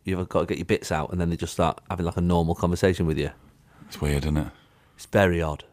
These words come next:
Speaker 1: I had one once, right, when I went for it. I thought I felt a lump on, on one of them. And, uh, so on the left one. I don't know why I needed to say that. But, um, anyway, I went, I went in for a checkup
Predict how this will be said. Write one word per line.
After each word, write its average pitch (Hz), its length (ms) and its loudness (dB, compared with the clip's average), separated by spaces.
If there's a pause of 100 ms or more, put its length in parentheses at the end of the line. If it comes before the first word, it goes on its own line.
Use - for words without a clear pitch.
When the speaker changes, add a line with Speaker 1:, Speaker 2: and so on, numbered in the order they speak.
(140)
Speaker 1:
I 147 100 6
had 165 180 4
one 92 160 4
once, 107 300 2
right, 71 140 -4
when 87 120 -4
I - 20 -4
went 87 220 -4
for 87 160 -6
it. 80 100 -4
I - 60 -16
thought - 240 0
I - 20 -16
felt 87 200 -2
a 80 60 -8
lump 98 320 -4
on, 82 220 -4 (120)
on 85 100 -4
one 85 140 -2
of 82 100 -4
them. 78 140 -6 (600)
And, 85 320 -2
uh, 78 300 -2 (1500)
so - 140 -14
on 85 60 -4
the 85 80 -2
left 87 240 -2
one. 82 200 -4 (280)
I 123 60 -4
don't - 120 -4
know 127 120 2
why 71 140 -4
I - 20 -6
needed 80 160 -8
to 80 100 -8
say 82 300 -4
that. 78 160 -4 (180)
But, - 260 -2
um, 92 300 2 (320)
anyway, 113 200 4
I 95 40 4
went, 127 220 2 (100)
I 113 40 -2
went 113 160 0
in 104 100 -2
for 92 180 -4
a 90 60 -2
checkup - 480 -4